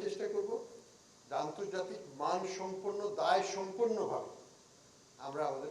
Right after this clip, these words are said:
ফাইন্যান্সিয়াল সিস্টেমকে করব। মহিলাদেরকে লোন অবশ্যই দিব, not on the basis of বাংলাদেশ ব্যাংকের প্রভিশন, এ, I mean, আহ, অর্থায়ন,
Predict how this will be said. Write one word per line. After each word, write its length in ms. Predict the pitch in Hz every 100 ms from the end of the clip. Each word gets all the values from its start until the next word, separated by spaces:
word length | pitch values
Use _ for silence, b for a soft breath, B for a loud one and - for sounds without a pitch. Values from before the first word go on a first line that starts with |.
| -
ফাইন্যান্সিয়াল 420 | 113 110 107 -
সিস্টেমকে 420 | - - 110 - -
করব। 160 | - - - - - - - - 120
মহিলাদেরকে 540 | 120 143 143 143 143
লোন 200 | 139 139
অবশ্যই 380 | 139 156 - 202
দিব, 160 | - - - - - - - - - - 117
not 180 | 139 165 185
on 60 | 185
the 60 | 180
basis 280 | 165 - - 175
of 80 | 156 - - - - - - - - - - - - - - -
বাংলাদেশ 420 | - 135 147 147 143
ব্যাংকের 300 | 151 160 156
প্রভিশন, 360 | 143 139 - 147
এ, 400 | - 143 127 120
I 20 | 123
mean, 240 | 127 120 110
আহ, 540 | 113 110 - - -
অর্থায়ন, 360 | - - 147